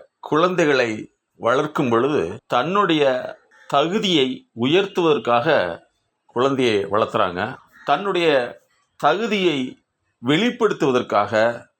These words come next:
சமூகத்தில் நான் தகுதியுள்ளவனாக, என்னுடைய குழந்தையை தகுதியுள்ள காஸ்ட்லியான பள்ளி,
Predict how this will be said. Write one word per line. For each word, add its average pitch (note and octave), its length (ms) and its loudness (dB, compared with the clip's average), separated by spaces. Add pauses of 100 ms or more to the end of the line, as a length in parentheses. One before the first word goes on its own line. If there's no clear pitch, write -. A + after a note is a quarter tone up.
(720)
சமூகத்தில் E3 720 0 (880)
நான் C3 340 0 (120)
தகுதியுள்ளவனாக, D3+ 840 2 (1400)
என்னுடைய E3+ 380 2
குழந்தையை D#3+ 520 2 (340)
தகுதியுள்ள E3 540 0 (920)
காஸ்ட்லியான F#3 720 2 (540)
பள்ளி, E3 320 0